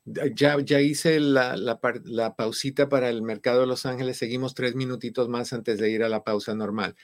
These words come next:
Cuéntame, ¿qué está pasando entonces? ¿Tú cómo lo ves? ¿Tú contratarías a alguien así?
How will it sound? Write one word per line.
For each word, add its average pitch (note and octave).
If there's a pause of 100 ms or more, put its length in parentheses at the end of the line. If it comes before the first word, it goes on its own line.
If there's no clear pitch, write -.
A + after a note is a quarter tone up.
(120)
Cuéntame, G#2+
¿qué B2
está B2
pasando A#2+
entonces? G#2
¿Tú C#3+
cómo C#3+
lo B2+
ves? G#2+
¿Tú C#3+
contratarías C3+
a D3+
alguien D3+
así? E3